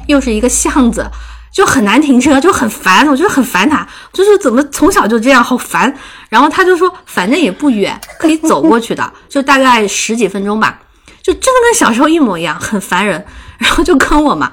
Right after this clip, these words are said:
然后他还跟我解释，他说，“呃，你是没有来过同志酒吧，那我跟你讲啊，这两个 bar 是完全不一样的。”他说，“我今晚这个时间安排很合理，就是一个晚上能去两个。” <laughs> 啊，他说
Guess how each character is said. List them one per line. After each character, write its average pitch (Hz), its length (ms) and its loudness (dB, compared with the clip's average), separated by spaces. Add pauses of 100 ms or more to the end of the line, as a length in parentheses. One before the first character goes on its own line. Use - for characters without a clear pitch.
(360)
然 240 140 0
后 320 60 2
他 349 140 -2
还 311 40 2
跟 320 100 0
我 339 100 0
解 - 280 -4
释， - 160 -8
他 190 100 -6
说 294 240 0 (340)
，“呃， 170 240 -2
你 165 180 -6
是 247 160 0
没 226 100 2
有 254 140 2
来 151 180 0
过 202 160 0
同 170 220 -10
志 202 140 -4
酒 190 120 -8
吧， 135 240 -6 (340)
那 233 140 -2
我 175 80 -2
跟 240 160 -2
你 247 80 0
讲 151 220 -2
啊， 139 160 -8
这 277 140 -4
两 185 120 0
个 160 120 -10
bar 202 200 -2
是 196 140 -6
完 180 160 -4
全 226 180 -4
不 190 120 -8
一 - 20 -4
样 160 240 -2
的。” - 140 -20 (320)
他 269 120 -4
说 285 300 2
，“我 185 160 -2
今 339 240 -2
晚 262 160 0
这 214 80 -6
个 240 60 0
时 - 180 -6
间 247 140 -2
安 262 100 2
排 254 100 -2
很 208 280 -6
合 165 180 -8
理， 196 240 -6 (260)
就 247 160 -2
是 226 160 -4 (140)
一 226 80 -2
个 - 80 4
晚 - 180 2
上 196 120 -6
能 180 100 -4
去 - 160 -4
两 143 160 -2
个。” 170 140 -2 (260)
<laughs> - 100 -18
啊， 208 240 2
他 302 140 0
说 339 180 -2